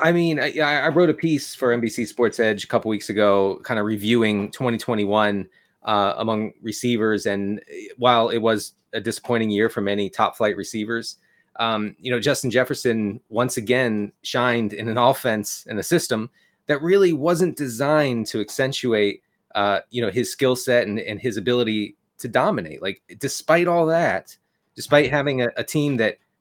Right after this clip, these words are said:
was satisfied running the ball on second and long and, and third and five and never re-, really being super aggressive unless they were trailing,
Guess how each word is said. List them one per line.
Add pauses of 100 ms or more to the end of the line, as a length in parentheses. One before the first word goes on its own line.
was
satisfied
running
the
ball
on
second
and
long
and,
and
third
and
five
and (560)
never
re-,
really
being
super
aggressive
unless
they
were
trailing,